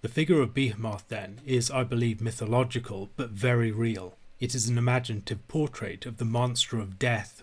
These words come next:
within the world, a monster that can be seen in the face of nature itself and in many of its features. When we see an image of great dinosaur, for instance, we see something of the face of death. It is not just a particular beast that we are seeing, it's an aspect of nature more generally.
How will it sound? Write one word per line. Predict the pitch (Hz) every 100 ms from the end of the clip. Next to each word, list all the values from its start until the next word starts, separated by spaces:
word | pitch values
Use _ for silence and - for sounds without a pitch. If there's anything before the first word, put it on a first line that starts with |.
| -
within | 107 101
the | 101
world, | 98 104 92 90 - - -
a | 120
monster | 127 123 110 -
that | 120 117
can | 131 113
be | 113
seen | - 156 113
in | 101
the | 107
face | - 127 110 -
of | 110
nature | 113 117 - 104
itself | - 160 107 98 -
and | 113
in | 110
many | 117 113 110
of | 117
its | 113 -
features. | 165 156 - - - - - -
When | 127 117
we | 113
see | 110 - 113
an |
image | 117 127 117 110
of | -
great | 131 117 104
dinosaur, | 131 123 127 120 104
for | 98 -
instance, | 104 95 - 98 - - -
we | 135
see | - 147
something | 120 160 151 - 104
of | 98
the | 113
face | - 120 110 110
of |
death. | - 139 120 - - - -
It | - 117
is | 110
not | 120 107
just | - 113 -
a |
particular | - - 127 - 107
beast | 123 151 - -
that | 110
we | 110 101
are |
seeing, | - 104 95 98 - -
it's | 120
an | 135
aspect | 131 147 - - 113 -
of | 107
nature | 113 127 123 -
more | 110 107
generally. | 95 131 131 110 95